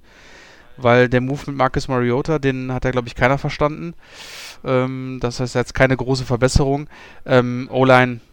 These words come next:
ganz klar, das sind einige Namen, äh, und das ist, also im Prinzip ist alles gegeben, äh, in Las Vegas jetzt. Äh, Derek Carr hatte, glaub ich, eine Saison, wo er relativ gut war, aber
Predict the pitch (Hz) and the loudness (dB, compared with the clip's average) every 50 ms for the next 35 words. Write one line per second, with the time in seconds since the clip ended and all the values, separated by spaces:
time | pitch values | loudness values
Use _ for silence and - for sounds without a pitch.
0 | _ _ - - _ _ - 123 117 117 - - - - 117 113 120 120 117 110 | _ _ -20 -20 _ _ -2 -2 -2 -2 -2 -2 2 6 6 6 6 6 6 4
1 | - 123 123 117 127 117 117 117 113 113 120 117 113 113 117 117 113 113 113 113 | 2 2 2 0 0 0 0 0 0 2 4 4 6 4 4 2 2 0 0 2
2 | 113 117 123 127 127 123 123 120 120 123 123 113 113 113 107 107 113 113 110 110 | 4 4 4 4 2 -2 -2 -4 -6 -6 -6 -8 -8 -8 -8 -8 -10 -10 -10 -10
3 | 107 - - - - 117 113 - 120 - - - - - - 143 131 131 - - | -10 -12 -10 -6 -6 -6 -6 -8 -12 -14 -12 -14 -8 -4 -2 0 2 0 0 -2
4 | - - - - 117 - 139 135 - - - 147 190 - - - - - - - | -8 -10 -8 -4 2 4 4 4 4 2 2 2 2 0 -2 -8 -18 -20 -20 -20
5 | - - - - _ _ - 139 127 - - 147 160 - 185 156 151 196 220 175 | -20 -20 -20 -20 _ _ -6 -4 -2 -2 -2 -4 -2 -2 -2 2 4 4 4 4
6 | 143 117 110 - - _ _ - 120 117 113 110 - - 113 113 110 107 110 107 | 0 -4 -6 -10 -16 _ _ -8 -6 -4 -4 -4 -4 -6 -6 -6 -4 -4 -4 -4
7 | - 123 113 110 113 110 110 - 113 120 143 - - - - 127 127 123 123 127 | -2 -2 0 2 2 2 4 4 4 2 2 2 2 2 2 2 2 0 0 -2
8 | 131 131 135 131 135 131 117 - 120 123 117 110 104 95 90 92 95 98 131 143 | -2 -2 -4 -4 -4 -4 -4 -6 -6 -6 -8 -8 -8 -8 -10 -10 -10 -12 -8 0
9 | 143 147 139 139 139 - - 143 135 135 139 147 156 160 - - - - - - | 2 4 4 4 2 2 4 6 8 10 10 8 8 4 2 -4 -10 -14 -16 -18
10 | - - - - - - - - - - - 62 - - - - - - _ - | -18 -18 -18 -18 -18 -18 -20 -20 -20 -20 -20 -20 -20 -20 -20 -20 -20 -16 _ -4
11 | 139 139 143 147 139 139 139 143 - 147 143 139 131 131 127 139 135 127 131 131 | -2 0 2 4 4 2 2 2 0 2 4 4 6 6 4 2 2 2 2 2
12 | 127 131 139 139 - - 127 - - - 147 143 139 139 139 147 156 165 165 143 | 4 4 4 4 2 0 -6 -10 -10 -10 -10 -6 2 4 6 6 6 4 2 0
13 | 139 135 135 135 | -2 -2 -4 -4